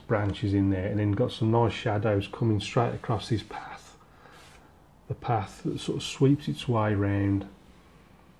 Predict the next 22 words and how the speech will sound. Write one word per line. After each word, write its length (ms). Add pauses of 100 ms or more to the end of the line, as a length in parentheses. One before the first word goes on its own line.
(160)
But 180
th-, 140
the 80
were, 320
in 380
the 60
photograph, 600
the 80
figures 400
were 80
right 260
in 60
the 80
distance, 460
but 140
I've 120
brought 200
'em 80
a 20
little 160
bit 180
closer. 600